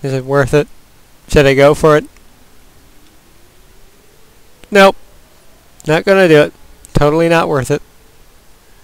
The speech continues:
Don't care what it is. Oh shit. Maybe it is worth it. One mushroom versus... Oh, for fuck's sakes. No, it's totally not worth it. Eh, climb down.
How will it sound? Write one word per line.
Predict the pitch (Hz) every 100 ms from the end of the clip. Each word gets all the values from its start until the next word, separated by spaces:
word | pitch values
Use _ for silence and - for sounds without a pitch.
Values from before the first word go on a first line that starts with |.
| _ _ _ -
Don't | - 131
care | 151 151
what | 156 160
it | 165
is. | 143 131 - - - - - -
Oh | 160
shit. | - 139 131 - - _ _ - _ - - _ _ _ -
Maybe | 135 147
it | 165
is | 170 156
worth | 151 135
it. | 147 - - - - - - - - - - _ - _ _ _ _ _ - - - - _ _ _ _ - - - - _ _ _ _ _ _ _ - - _ _ -
One | 143 139
mushroom | 143 - 139
versus... | 135 127 131 - -
Oh, | 160 143
for | - 135
fuck's | - 151 131 -
sakes. | 135 - - - - - _ _ _ -
No, | 151 135
it's | -
totally | - 151 135 127
not | 127 196
worth | 156 127
it. | 247 -
Eh, | 277 - -
climb | - - 165 156
down. | - 131 127